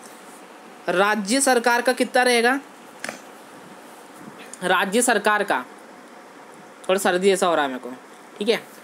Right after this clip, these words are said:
चालीस प्रतिशत, ठीक है, केंद्र का उनतालीस और निजी प्राइवेट इक्कीस प्रतिशत,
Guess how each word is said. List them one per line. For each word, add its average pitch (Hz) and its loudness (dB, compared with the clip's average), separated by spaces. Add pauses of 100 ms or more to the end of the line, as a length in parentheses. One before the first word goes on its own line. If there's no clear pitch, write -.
(140)
चालीस 202 2
प्रतिशत, 233 0 (1400)
ठीक 214 -2
है, 180 0 (1080)
केंद्र 214 4
का 240 2 (3500)
उनतालीस 202 2 (840)
और 214 4
निजी 208 2 (1200)
प्राइवेट 202 2 (1080)
इक्कीस 220 -4
प्रतिशत, 131 -8